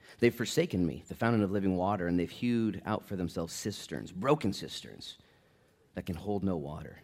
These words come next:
God has given himself to our country, to this world, and the world says, "You know, I appreciate that, but we're good over here. Thank you for the living water that comes from you,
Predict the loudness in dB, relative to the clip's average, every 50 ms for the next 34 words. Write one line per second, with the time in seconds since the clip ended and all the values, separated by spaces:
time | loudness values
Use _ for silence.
0 | -18 _ -2 2 2 2 2 2 2 2 2 4 4 2 2 2 0 0 0 -2
1 | -6 -8 -6 -6 -2 0 0 0 0 0 -2 -2 -2 -2 -2 -6 -10 -10 -10 -12
2 | _ -20 -20 _ _ _ _ _ _ _ _ _ -6 -4 -2 0 2 0 0 -2
3 | -4 -4 -2 -2 -2 -4 -6 -8 -10 _ _ _ _ _ _ _ _ _ _ _
4 | _ _ 2 4 4 6 6 6 4 4 2 0 2 4 6 6 8 6 6 4
5 | 2 -4 -10 -12 -12 -14 -10 -4 -2 -2 0 2 2 2 2 2 2 4 4 4
6 | 2 2 -2 -4 -4 -6 -12 -20 -20 _ _ -2 0 0 2 4 4 6 6 6
7 | 4 2 2 0 0 0 -2 -2 -6 -12 _ _ _ _ _ _ 0 0 0 2
8 | 0 4 4 6 6 8 8 8 8 8 8 8 8 6 6 4 4 4 4 4
9 | 4 4 6 6 8 8 8 6